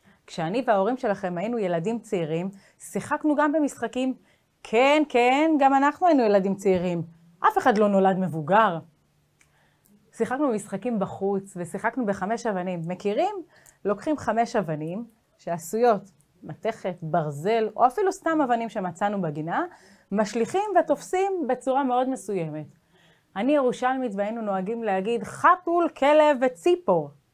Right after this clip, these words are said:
ציפור? כן, יש גם שיטה כזאת. הציפור זה לקטנים,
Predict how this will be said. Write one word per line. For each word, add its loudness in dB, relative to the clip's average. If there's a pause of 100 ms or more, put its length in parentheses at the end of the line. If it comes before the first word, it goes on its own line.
ציפור? 2 (160)
כן, 2
יש 2
גם -2
שיטה -2
כזאת. -4 (1080)
הציפור 0
זה -2
לקטנים, 2